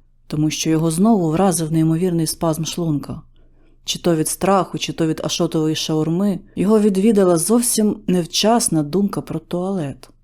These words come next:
Захотілося справити природну потребу так сильно, як не хотілося ніколи в житті.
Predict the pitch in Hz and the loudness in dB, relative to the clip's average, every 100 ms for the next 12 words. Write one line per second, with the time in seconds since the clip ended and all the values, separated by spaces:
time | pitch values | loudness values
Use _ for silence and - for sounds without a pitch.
0 | _ 156 156 - 208 185 - - - 190 | _ -8 -6 0 2 2 0 -4 0 2
1 | 175 165 156 170 180 180 160 165 156 180 | 2 0 0 0 2 0 -2 -4 -4 -2
2 | 185 160 - 190 202 - 233 202 151 151 | 0 -2 -2 -2 0 0 2 2 2 0
3 | 147 175 160 160 233 214 - 160 160 185 | -4 -6 -8 -6 0 0 0 -4 -2 0
4 | 202 180 170 180 - 156 135 | 0 -2 -4 -6 -6 -6 -6